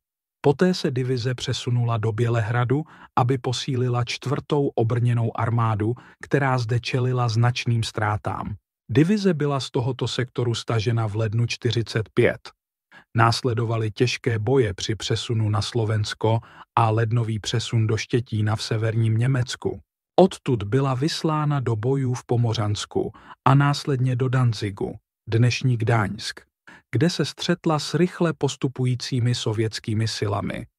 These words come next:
Divize zde byla obklíčena a utrpěla těžké ztráty v zuřivých bojích.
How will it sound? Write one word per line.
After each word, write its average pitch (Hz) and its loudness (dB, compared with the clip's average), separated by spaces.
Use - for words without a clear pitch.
Divize 175 4
zde 139 -4
byla 127 0
obklíčena 110 -2
a 127 6
utrpěla 143 2
těžké 151 -2
ztráty 127 -2
v 104 -4
zuřivých 110 -2
bojích. 101 -2